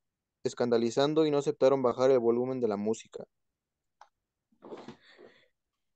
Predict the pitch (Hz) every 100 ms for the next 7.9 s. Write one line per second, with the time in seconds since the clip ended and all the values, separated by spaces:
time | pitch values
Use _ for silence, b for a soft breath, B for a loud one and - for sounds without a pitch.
0 | _ _ - 123 127 139 170 180 - _
1 | - 123 117 117 147 151 143 123 110 110
2 | 127 139 143 143 147 139 123 107 - -
3 | - 135 135 127 110 120 131 120 110 113
4 | - _ _ _ _ _ _ _ _ _
5 | 127 120 117 117 135 156 151 123 120 143
6 | 180 139 147 - _ _ - 127 120 135
7 | 120 120 113 127 120 127 123 107 -